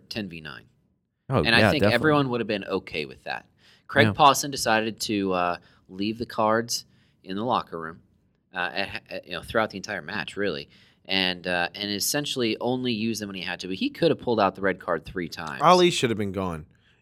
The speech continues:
Speaker 3: You could argue maybe Kane, 'cause Kane didn't come in too, he kind of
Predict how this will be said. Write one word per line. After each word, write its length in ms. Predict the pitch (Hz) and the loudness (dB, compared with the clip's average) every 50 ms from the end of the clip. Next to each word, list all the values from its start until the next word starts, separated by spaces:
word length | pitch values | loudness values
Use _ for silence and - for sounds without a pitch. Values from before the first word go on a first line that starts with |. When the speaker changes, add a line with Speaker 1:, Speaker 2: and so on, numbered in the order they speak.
| _ - | _ -8
Speaker 3:
You 120 | 147 165 | -8 0
could 140 | - 190 156 | 4 6 8
argue 340 | 147 143 139 139 135 139 135 | 8 8 8 6 4 0 -2
maybe 300 | 135 135 131 127 131 120 | 0 0 0 0 0 -4
Kane, 360 | - - - 123 123 123 120 | -4 -2 -2 0 0 0 -2
'cause 220 | 117 - 117 104 | -4 -8 -10 -12
Kane 240 | - - - 143 143 | -8 -6 -4 -4 -4
didn't 180 | 139 123 - 110 | -4 -6 -6 -8
come 220 | - 127 123 120 | -6 -4 -4 -2
in 160 | 117 107 104 - - _ _ | -4 -4 -6 -10 -16 _ _
too, 180 | - - - 135 | -14 -10 -8 -8
he 100 | 139 139 | -8 -10
kind 260 | - - - 185 170 | -8 -6 -4 -4 -4
of 100 | 151 | -6